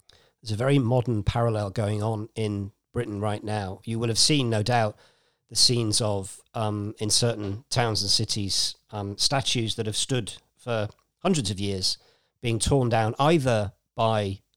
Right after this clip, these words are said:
mob rule or proactively by local councils and authorities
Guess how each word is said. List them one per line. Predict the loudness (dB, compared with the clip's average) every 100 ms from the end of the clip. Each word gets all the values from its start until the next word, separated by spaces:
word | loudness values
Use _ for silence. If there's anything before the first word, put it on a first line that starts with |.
| _ _ _
mob | -4 -2 -2
rule | -4 -4 -4 -8 -14 _ _ _ _
or | 2 4 4 2 _ 2
proactively | 4 4 2 -2 -2 -4 -4 -8 _ _ _ _ -4
by | 0 2 2 -2 -4
local | 2 2 4 2 -2 -8 _ 0
councils | 4 4 2 -2 -2
and | -2
authorities | 0 4 4 4 2 2 2 0